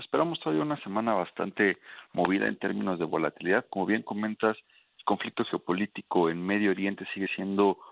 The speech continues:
uno de los principales temas que mantienen atentos a los inversionistas. De hecho, muy relacionado a esto, la semana pasada vimos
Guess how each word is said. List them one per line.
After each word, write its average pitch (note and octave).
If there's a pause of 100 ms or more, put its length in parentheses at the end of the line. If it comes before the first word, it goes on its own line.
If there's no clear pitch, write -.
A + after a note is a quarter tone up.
(120)
uno G#2+
de F#2
los E2+
principales F#2 (100)
temas F2+ (220)
que -
mantienen F2
atentos F2 (360)
a F#2
los F#2+
inversionistas. C3+ (360)
De F#2+
hecho, A2+
muy G#2
relacionado F2+
a F#2
esto, G2
la F2
semana F#2+
pasada F2
vimos F2+